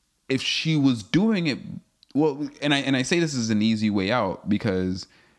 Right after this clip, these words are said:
she's obviously doing this for some form of compensation. Because if she was doing it for the love of sex, if she's just a horny toad and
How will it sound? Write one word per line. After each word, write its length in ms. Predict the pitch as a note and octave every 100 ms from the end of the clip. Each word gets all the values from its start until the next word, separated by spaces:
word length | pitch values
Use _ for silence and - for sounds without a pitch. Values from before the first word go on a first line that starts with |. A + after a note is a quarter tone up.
| _ _ _ _
she's 340 | - B2+ A2
obviously 400 | A2+ B2 C#3 B2+
doing 260 | G#2+ A#2 G#2+
this 120 | G#2
for 180 | - G2+
some 400 | - G2+ G#2 G2+ _
form 260 | - G#2+ G2
of 100 | F#2+
compensation. 1080 | - G2 F#2 E2 F2+ - G2+ F2+ - E3 - _ _
Because 760 | - - - F#3 D#3+ E2+ - - _ _ -
if 100 | A2+
she 200 | - C#3
was 200 | B2 A2
doing 360 | B2 F3+ F#3
it 100 | C#3
for 140 | - A#2+
the 120 | G2
love 180 | G2+ F#2
of 100 | E2
sex, 420 | - - G#2+ -
if 60 | -
she's 160 | A2+
just 160 | A2 G#2
a 60 | G2
horny 340 | G#2+ G2 G2
toad 400 | - F#2+ F#2 F#2
and 240 | F2 F2+